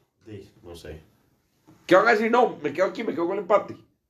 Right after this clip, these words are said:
Speaker 1: No, no, no.
Speaker 2: Minuto ochenta, esos alemanes van, van cero cero.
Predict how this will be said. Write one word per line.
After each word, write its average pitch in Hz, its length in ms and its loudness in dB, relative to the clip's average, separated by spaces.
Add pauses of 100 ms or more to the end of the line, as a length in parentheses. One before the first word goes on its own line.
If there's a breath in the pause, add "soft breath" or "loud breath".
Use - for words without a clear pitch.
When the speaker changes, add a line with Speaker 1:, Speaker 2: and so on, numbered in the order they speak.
(320)
Speaker 1:
No, 92 140 -16
no, 85 160 -14
no. - 140 -18
Speaker 2:
Minuto 175 360 4
ochenta, 226 500 2 (140)
esos 170 280 -2
alemanes 196 340 0
van, 160 280 -4
van 170 140 0
cero 185 200 2
cero. 180 340 0